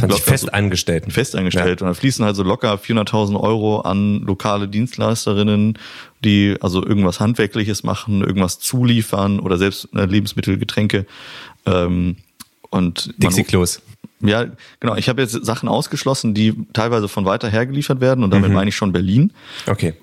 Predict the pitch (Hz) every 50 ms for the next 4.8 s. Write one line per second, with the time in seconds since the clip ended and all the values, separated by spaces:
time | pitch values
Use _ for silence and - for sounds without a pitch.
0 | _ - 98 92 92 95 95 95 92 82 90 92 95 95 92 101 104 113 110 -
1 | - 104 98 95 - 76 87 90 85 104 104 - 101 - - 85 - - - 95
2 | 90 87 85 90 - 92 95 95 92 92 - 98 92 87 90 - - - - -
3 | - - - - - 90 95 92 92 92 90 - - 110 110 - 113 - - 92
4 | 82 101 90 87 92 - - 98 95 - - - 101 98 120 -